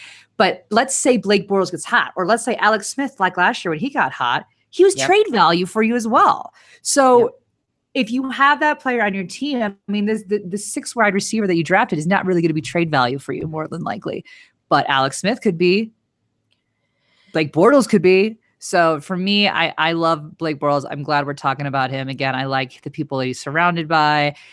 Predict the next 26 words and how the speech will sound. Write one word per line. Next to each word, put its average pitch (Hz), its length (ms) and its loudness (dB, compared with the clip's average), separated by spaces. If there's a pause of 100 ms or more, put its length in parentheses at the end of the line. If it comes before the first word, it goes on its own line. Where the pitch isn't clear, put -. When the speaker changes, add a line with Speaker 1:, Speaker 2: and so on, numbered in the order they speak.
(200)
Speaker 1:
I 160 80 0
like 147 200 2
that 147 120 -4
there's 135 200 -4
a - 40 -10
co-, - 240 -12 (200)
probably 165 200 0
gonna 160 60 0
be 131 60 -2
a 120 40 -10
confidence 165 600 -4
about 170 260 0
him 170 120 -4
this 170 240 -6
year 165 140 -2
because 156 240 -8
they've 135 140 -8
committed 160 400 -6
to 175 80 -6
him. 156 340 -2 (340)
So, 135 500 0
no, 139 180 -2
I'm 147 200 -2
into 139 180 -4
this, 117 160 -6
Big. 120 240 -8